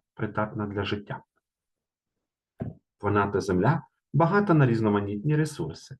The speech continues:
Навчившись їх використовувати, ми полегшуємо наше життя, але водночас забруднюємо планету. Промислові підприємства, транспорт, електростанції забруднюють повітря,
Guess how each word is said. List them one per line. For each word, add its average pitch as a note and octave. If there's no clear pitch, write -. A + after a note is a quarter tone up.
Навчившись G2
їх F#2+
використовувати, G2
ми G#3+
полегшуємо C3
наше F2+
життя, G#2
але G2+
водночас G#2
забруднюємо G2+
планету. -
Промислові E3+
підприємства, G#2
транспорт, G2+
електростанції D#3+
забруднюють C#3+
повітря, F2